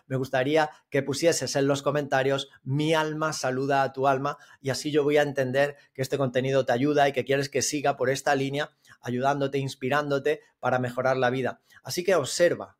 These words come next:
la situación, no te precipites, verás cómo la respuesta acaba llegando y sabrás exactamente lo que tienes que hacer a través de esa señal que te envía el universo.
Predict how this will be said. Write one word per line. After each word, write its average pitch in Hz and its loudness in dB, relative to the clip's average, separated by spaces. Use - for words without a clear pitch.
la 123 -8
situación, 127 -2
no 139 2
te 160 2
precipites, 147 -4
verás 135 0
cómo 135 -2
la 127 2
respuesta 147 -2
acaba 143 0
llegando 143 -2
y - 0
sabrás 143 -4
exactamente 160 -4
lo 139 0
que 131 0
tienes 151 -2
que 135 -2
hacer 151 0
a 131 -4
través 139 0
de 147 2
esa 151 -6
señal 139 -6
que 143 -4
te 127 -2
envía 127 2
el 120 0
universo. 120 -2